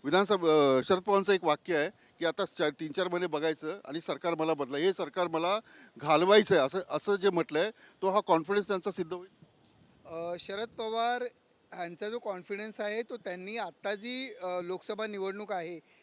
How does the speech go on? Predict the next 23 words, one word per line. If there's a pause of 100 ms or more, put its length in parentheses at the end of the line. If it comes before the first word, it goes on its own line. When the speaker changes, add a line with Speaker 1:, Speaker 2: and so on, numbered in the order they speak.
(120)
Speaker 2:
त्याच्यामध्ये
जे
महाविकास
आघाडीला
यश
मिळालं
आहे (460)
त्याच्या
अंदाजे
त्यांनी
हा
कॉन्फिडन्स
व्यक्त
केला
आहे. (140)
त्यामुळे
साहजिकच
ते (220)
अतिशय
आत्मविश्वासी
दिसत
आहेत,
जेणेकरून,